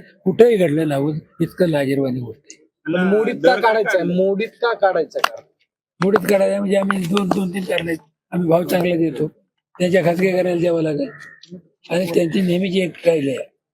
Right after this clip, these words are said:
Speaker 1: की आम-, इथल्या भागातला शेतकरी किंवा असणारा माणूस हा पैशानं म-, म-, किंवा आर्थिकदृष्ट्या म-, मजबूत झाला नाही पाहिजे,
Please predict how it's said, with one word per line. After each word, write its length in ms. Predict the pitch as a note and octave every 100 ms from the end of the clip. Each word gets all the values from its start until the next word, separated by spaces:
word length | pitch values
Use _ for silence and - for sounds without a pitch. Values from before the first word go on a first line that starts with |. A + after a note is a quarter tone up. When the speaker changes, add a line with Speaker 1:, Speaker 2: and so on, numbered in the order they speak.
| _ _ _ _ _ -
Speaker 1:
की 220 | G3 G3+
आम-, 460 | F3+ E3+ - C#3 C3+
इथल्या 260 | D#3 F#3
भागातला 460 | F3 D3+ D3 E3+ F3+
शेतकरी 500 | D3 D#3 - F3+ F#3
किंवा 580 | - - _ - - F#3
असणारा 300 | D#3+ - F3+
माणूस 420 | F3 D#3+ D#3 C3+ - _ _ _ _ _ _
हा 40 | F3+
पैशानं 460 | - F3 C#3 F#3+
म-, 180 | F#3 F3
म-, 140 | E3 E3
किंवा 220 | F3+ F3
आर्थिकदृष्ट्या 520 | C#3 F3+ E3 C3+ F3+
म-, 200 | E3 D#3+
मजबूत 460 | D#3 D#3 D3+ E3 C#3+
झाला 260 | B2+ B2+
नाही 160 | A#2 G#2
पाहिजे, 320 | - -